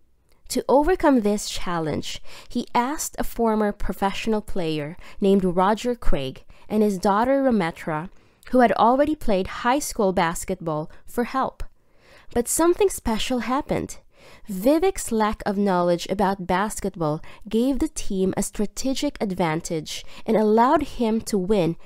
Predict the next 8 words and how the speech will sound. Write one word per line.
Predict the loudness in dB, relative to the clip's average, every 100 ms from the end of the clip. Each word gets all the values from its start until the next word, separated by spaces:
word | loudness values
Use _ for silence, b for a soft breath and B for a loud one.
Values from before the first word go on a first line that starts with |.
| -4
the | 0
National | 2 2 2 -2 0 0 -2
High | -2 0 0
School | 0 0 2
basketball | 2 0 -2 -4 -2 -4
title | -4 -6 -2 -2 -4 B B B
that | -6 -4 -6
year. | -6 -4 -4 -4